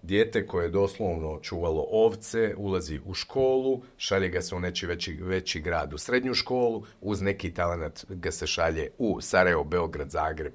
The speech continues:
ili negdje na fakultet, u domove u kojima se teško živjelo i to, ali tako je studentski, i ono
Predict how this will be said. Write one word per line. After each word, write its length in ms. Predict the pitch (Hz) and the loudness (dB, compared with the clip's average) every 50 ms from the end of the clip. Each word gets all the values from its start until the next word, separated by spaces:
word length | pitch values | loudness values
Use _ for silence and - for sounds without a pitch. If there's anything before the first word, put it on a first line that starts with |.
| - - - | -12 -16 -12
ili 160 | 90 80 80 | -8 -6 -2
negdje 300 | 90 87 82 78 76 71 | -2 -2 -2 -4 -6 -4
na 280 | 85 107 131 143 131 | 2 6 8 8 8
fakultet, 840 | - - - - - - - - 139 165 - - - 156 135 - - - - | 8 6 0 -2 -2 -4 -2 0 0 0 0 6 8 8 8 8 6 -2 -2
u 140 | - 151 131 | 0 0 0
domove 440 | 101 95 113 120 123 127 123 104 85 | 4 6 6 6 6 4 2 2 0
u 100 | 80 82 | -2 -2
kojima 320 | - 98 92 90 90 82 | 0 0 0 0 0 -4
se 140 | - - - | -6 -8 -12
teško 420 | - - 160 165 131 - - 104 87 | -4 0 2 2 2 2 0 -2 -4
živjelo 400 | 92 107 135 147 143 117 98 82 | -2 -2 2 2 4 4 4 2
i 80 | 87 | 2
to, 100 | 90 156 170 | 4 4 6
ali 260 | 117 78 73 73 78 - - - - - _ | 6 4 2 0 -4 -10 -14 -20 -20 -14 _
tako 300 | - 107 98 - - 147 | 2 2 2 4 0 -2
je 40 | - | -2
studentski, 680 | - - - - 139 151 147 139 - - - 143 - - - - - - - | -2 -2 -2 2 2 2 2 0 -4 -4 -4 -6 -6 -6 -10 -18 -12 -2 0
i 180 | 190 180 180 175 | 0 0 2 2
ono 400 | 156 151 170 170 165 156 - - | 4 4 6 6 4 2 2 0